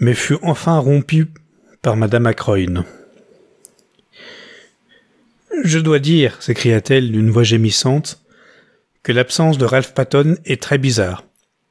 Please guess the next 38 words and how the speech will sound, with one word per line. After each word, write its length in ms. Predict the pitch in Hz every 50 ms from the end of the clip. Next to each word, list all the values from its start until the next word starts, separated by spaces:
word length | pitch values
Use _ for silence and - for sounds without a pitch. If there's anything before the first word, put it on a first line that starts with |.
| - _
Tout 140 | - 208 190
à 100 | 208 180
fait 140 | - 170 160
bizarre, 360 | 147 156 139 139 127 120 107
en 80 | 107 98
vérité. 440 | 101 95 104 98 - - 101 - _ _ _ _ _ _ _ _ _ _ _ _ _ _ _ _ - - _ _ _ _ - _ _ _ _ _ _ - - _
Pourquoi 280 | - 147 135 - 185 196
ne 100 | 185 156
revient-il 580 | 139 147 151 151 156 147 143 - 156 143 147
pas 140 | - 160 160
en, 100 | 156 151 139 - -
en 160 | - 160 139 135
un 80 | 127
pareil 240 | - 143 131 143 143
moment ? 380 | 139 135 131 131 123 117 - _ _ _ _ _ _ _ _ _ _ _ _ _ _
Cela 280 | - - 123 123 127
paraît 300 | - - 135 139 160 160
cacher 300 | - - 143 - - 170
quelque 280 | 156 147 135 - 151 131
chose, 440 | - - 120 113 107 104 117 - _ _ _ _ _ _ _ - -
et 80 | 185 139
je 100 | 123 123
ne 120 | 123 120
puis 140 | - - 180
m'empêcher, 680 | 175 165 143 - 143 131 - - 135 147 175 - - _ _ _ -
ma 120 | 110 110
chère 220 | - - 131 120 -
Flora, 500 | - - 127 113 110 123 151 - - _ _ _ _ _ _ _ _ _ _ _ _ _ _ _ _ _ _ _ _ _ -
d'être 360 | 147 120 127 127 - - -
contente 440 | - - 170 160 - 165 175 180 165
que 100 | - 139
tes 120 | - 135 123
fiançailles 600 | - - 151 143 - - 160 160 160 160 151 131
n'aient 140 | 123 120
pas 180 | - - 147 147
été 200 | 143 139 - 147
officiellement 520 | 131 - 143 127 - 131 127 135 139 139
annoncées. » « 520 | 131 127 120 117 113 - - 104 95 -